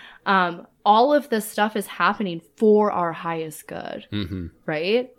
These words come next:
Speaker 1: And, like, while it feels incredibly painful and scary and discombobulating while we move through this, like, frequency of change and turmoil, it ultimately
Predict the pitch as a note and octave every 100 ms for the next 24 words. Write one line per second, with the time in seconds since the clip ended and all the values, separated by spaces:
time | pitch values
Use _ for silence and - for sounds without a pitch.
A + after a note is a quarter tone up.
0 | - G#3 G3 F#3 - G3+ A3+ A3+ A3 _
1 | A#3 A3+ G#3+ G#3 F#3+ F#3 - F3 F#3+ G3
2 | F#3 - F3 F3+ G3 F#3+ F3 E3+ - -
3 | E3 F3 F#3 G3 - F3 E3 E3 E3 _
4 | - F#3+ - - _ - G3 - D#3+ E3
5 | G3 G3+ G#3 G#3+ A3 A#3 A#3 _ _ F#3+
6 | F3+ F3 E3+ F3+ G3 G#3 G3 - E3 F3
7 | G3 F3+ D#3+ E3 D#3 _ G3+ F#3+ F#3+ -
8 | F3+ E3 - - E3+ F#3+ G3 E3 - F3
9 | E3+ F#3+ A3 C4 C#4 _ _ _ _ _
10 | A3+ - - F3 F#3+ - G#3+ F3+ - E3+
11 | F3+ -